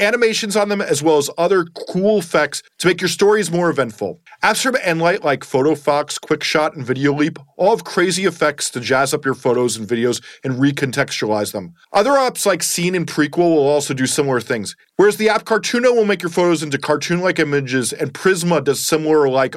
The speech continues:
alterations. And I'll also say, oftentimes the free functions on these apps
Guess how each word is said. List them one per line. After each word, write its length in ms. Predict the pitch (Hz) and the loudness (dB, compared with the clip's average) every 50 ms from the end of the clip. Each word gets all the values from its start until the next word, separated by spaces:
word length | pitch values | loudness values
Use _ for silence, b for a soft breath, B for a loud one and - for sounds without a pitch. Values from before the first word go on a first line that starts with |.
| - | -6
alterations. 1040 | - 139 131 127 - - 127 117 117 117 110 - - 101 87 - - - - - - _ _ | -2 -2 -2 -2 -2 -2 0 0 0 0 -2 -4 -6 -6 -8 -8 -10 -10 -10 -10 -14 _ _
And 180 | - 165 190 208 | -2 0 2 2
I'll 100 | 240 262 | 4 4
also 300 | 269 262 262 - - 220 | 4 4 2 2 0 -2
say, 340 | 175 - 190 160 135 110 90 - _ _ | -2 0 0 0 0 -2 -6 -12 _ _
oftentimes 640 | - 202 214 214 - 240 196 - 214 208 202 170 - | 0 2 2 2 0 -2 0 0 0 0 0 0 -2
the 80 | 160 | -2
free 240 | 135 - - 156 160 | -2 0 0 0 0
functions 580 | 156 - - 135 139 135 - - 156 151 147 147 | 0 -2 -2 -2 -2 -4 -2 -2 -2 -2 -2 -2
on 120 | 139 131 | -2 -2
these 180 | 127 123 113 113 | -2 -4 0 0
apps 300 | 120 120 127 127 - | 0 0 0 -2 -6